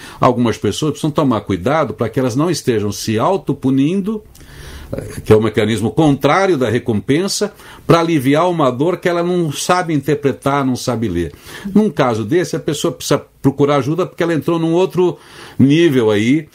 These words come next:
mas é claro que essa busca desses mecanismos de equilíbrio que a gente tanto fala aqui, pra pessoa ser o, como é que você fala, ser o, o gestor, né, hackear o próprio cérebro e saber onde é que estão os perigos desse cérebro. Mas é uma coisa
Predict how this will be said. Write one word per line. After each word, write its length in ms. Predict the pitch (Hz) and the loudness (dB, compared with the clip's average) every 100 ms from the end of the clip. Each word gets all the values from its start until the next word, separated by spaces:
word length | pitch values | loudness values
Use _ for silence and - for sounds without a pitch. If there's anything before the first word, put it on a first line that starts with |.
| - - - | -20 -12 -2
mas 300 | 117 120 117 | 0 2 0
é 80 | 135 | 0
claro 420 | 131 131 123 90 | 0 0 0 -2
que 140 | - | -4
essa 200 | 104 - | -4 -2
busca 480 | 92 101 107 - 101 | -4 -2 -4 -2 -4
desses 680 | 92 92 - 95 80 - - _ _ _ _ - - - | -2 -4 -4 -8 -6 -8 -10 _ _ _ _ -20 -20 -4
mecanismos 680 | 87 85 104 85 87 92 85 | 0 0 0 -2 -4 -4 -4
de 60 | |
equilíbrio 460 | 87 87 78 92 78 | -4 -4 -4 -4 -4
que 80 | 85 | -6
a 40 | 78 | -6
gente 220 | 85 - | -6 -4
tanto 260 | 87 82 | -4 -4
fala 320 | - - 85 76 | -6 -4 -4 -6
aqui, 220 | - 110 | -4 -6
pra 160 | 90 | -6
pessoa 320 | 78 78 - 80 | -6 -6 -6 -6
ser 200 | - 85 | -6 -6
o, 140 | 69 - - - | -8 -14 -20 -2
como 140 | 92 | 0
é 40 | 98 | 0
que 80 | - | -2
você 220 | - 85 | -4 -4
fala, 180 | 95 87 | -4 -4
ser 160 | - 92 | -2 -4
o, 120 | 80 - - 92 | -6 -14 -4 0
o 120 | 98 | 2
gestor, 680 | 104 90 - - 117 107 85 | 2 -2 -4 0 4 4 2
né, 140 | 101 | -4
hackear 520 | 85 104 - 98 101 | -2 -4 -2 -2 0
o 80 | 120 | 0
próprio 380 | 78 107 113 98 | 0 -2 0 -2
cérebro 640 | 85 - 127 135 82 80 - - - - | -4 -4 -2 -2 -2 -6 -10 -16 -10 0
e 80 | 98 | 0
saber 380 | - 101 98 | 0 -2 -2
onde 180 | 117 107 | -2 0
é 60 | 123 | -2
que 80 | - | -4
estão 280 | - 110 120 | -2 0 0
os 100 | - | -4
perigos 680 | - 170 139 170 131 98 90 | 0 2 4 2 0 -2 -2
desse 200 | 87 - | -4 -4
cérebro. 520 | - 87 76 71 - - - - - | -4 -4 -4 -8 -14 -20 -20 -20 -2
Mas 220 | 107 113 | 2 4
é 60 | 139 | 2
uma 180 | 151 139 | 2 2
coisa 580 | 147 135 143 139 123 | 2 2 2 0 -2